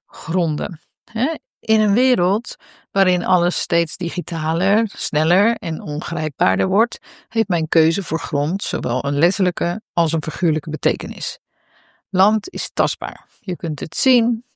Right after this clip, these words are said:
je kunt het aanraken, je kunt erop lopen.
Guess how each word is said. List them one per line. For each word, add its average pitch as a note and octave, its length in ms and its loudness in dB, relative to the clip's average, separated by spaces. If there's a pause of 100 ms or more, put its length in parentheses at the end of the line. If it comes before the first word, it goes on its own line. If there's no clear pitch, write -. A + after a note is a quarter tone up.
je E3 120 -12
kunt D3+ 240 -10
het - 260 -14
aanraken, G3 800 2
je E3 80 -10
kunt C#3+ 240 -8
erop E3 220 -8
lopen. - 500 -4